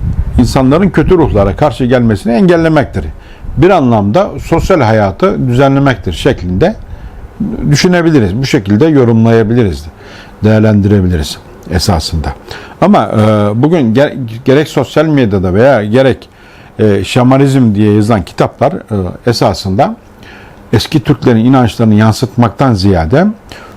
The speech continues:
son devirlerde Güney Sibirya'da özellikle ve Moğolistan'da yaşayan Türklerin arasındaki o kültürel durumu yansıtır ki bunu çok farklı bir yere koymamız gerekir.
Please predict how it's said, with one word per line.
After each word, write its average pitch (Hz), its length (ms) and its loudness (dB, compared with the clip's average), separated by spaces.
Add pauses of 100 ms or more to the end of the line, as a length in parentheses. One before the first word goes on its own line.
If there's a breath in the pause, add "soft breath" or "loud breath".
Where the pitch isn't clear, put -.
son 175 380 0
devirlerde 101 760 0 (340)
Güney 147 320 4
Sibirya'da 92 640 -2
özellikle 85 880 -2 (440 loud breath)
ve 101 180 2 (120)
Moğolistan'da 113 1120 0
yaşayan 113 640 0
Türklerin 117 560 0 (520 loud breath)
arasındaki 113 760 0 (460 loud breath)
o 123 340 0
kültürel 117 600 2
durumu 110 380 2
yansıtır 92 600 -2
ki 202 320 0 (520 loud breath)
bunu 156 300 0 (160)
çok 110 380 -2
farklı 135 380 0
bir 127 60 2
yere 104 240 2
koymamız 107 540 2
gerekir. 78 460 -4